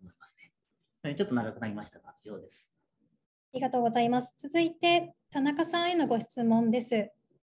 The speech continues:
Speaker 2: ーアイ電話のプレゼンでは予約希望者が喋った言葉をエーアイの音声認識が聞き取っていました。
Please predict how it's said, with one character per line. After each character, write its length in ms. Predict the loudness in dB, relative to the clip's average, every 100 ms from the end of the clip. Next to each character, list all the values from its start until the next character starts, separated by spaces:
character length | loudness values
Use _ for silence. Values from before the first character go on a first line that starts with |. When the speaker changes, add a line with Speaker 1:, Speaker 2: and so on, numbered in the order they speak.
| _ _ _
Speaker 2:
ー 200 | 0 2
ア 60 | 2
イ 80 | 2
電 220 | 0 2
話 100 | 2
の 120 | 2
プ 120 | 2
レ 140 | 2 2
ゼ 160 | 2
ン 60 | 2
で 80 | 4
は 120 | 4
予 160 | 4 4
約 320 | 0 0 0
希 140 | 0
望 220 | 0 0
者 120 | 0 -2
が 120 | -2
喋 340 | -2 -2 -4
っ 20 | -2
た 100 | -4
言 280 | -2 0
葉 160 | 2 4
を 160 | 2 2
エ 180 | 2
ー 40 | 2
ア 40 |
イ 60 | 2
の 160 | 2 2
音 120 | 0
声 220 | 0 -2
認 200 | 0 -2
識 280 | -8 -10 -6
が 100 | -6
聞 160 | -8
き 140 | -10 -6
取 140 | -6
っ 60 | -4
て 80 | 0
い 100 | 0
ま 140 | 0
し 120 | -4
た。 280 | -2 -4